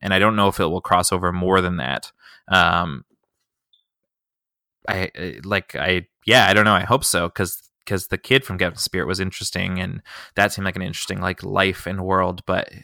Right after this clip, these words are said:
it's hard to, it's, I, I don't see now, having played the first episode, I don't see how that could fit anywhere. I think it was just to introduce you to,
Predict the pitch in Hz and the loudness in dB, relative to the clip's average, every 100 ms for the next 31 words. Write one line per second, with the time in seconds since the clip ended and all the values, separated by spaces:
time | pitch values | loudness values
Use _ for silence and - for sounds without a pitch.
0 | - 98 - - - 101 95 - 95 90 | -16 -10 -6 -6 -2 0 0 -2 -2 -2
1 | - - - - 101 101 98 98 98 95 | -6 -12 -14 0 2 4 4 4 4 2
2 | 101 104 - - - 98 95 95 95 98 | 4 4 0 -4 -2 -2 -2 2 4 6
3 | 104 110 101 98 92 95 92 - 92 90 | 6 4 2 -2 -2 -4 -4 -4 -2 -4
4 | 95 - 101 98 98 - 101 92 95 90 | -4 -4 0 0 0 -4 -4 0 0 0
5 | - 95 - 107 87 113 110 113 120 107 | -2 -8 -6 -2 0 0 0 0 0 -2
6 | 98 80 92 95 - 87 90 92 95 95 | -2 -2 -2 -4 -4 -6 -8 -8 -6 -4
7 | - 92 - 90 90 | -6 -6 -6 -6 -6